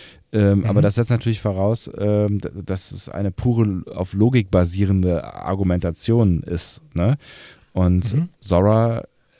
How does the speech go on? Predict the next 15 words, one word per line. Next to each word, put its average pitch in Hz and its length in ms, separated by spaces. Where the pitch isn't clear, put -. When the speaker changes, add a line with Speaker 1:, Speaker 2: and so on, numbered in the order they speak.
Speaker 1:
hat - 380
in 98 100
dieser 104 220
Folge 101 280
mehr 95 220
als 113 140
deutlich 110 260
unter 101 240
Beweis 90 380
gestellt, 107 500
dass 95 140
sie 101 100
nun 98 240
wirklich 104 300
nicht 107 320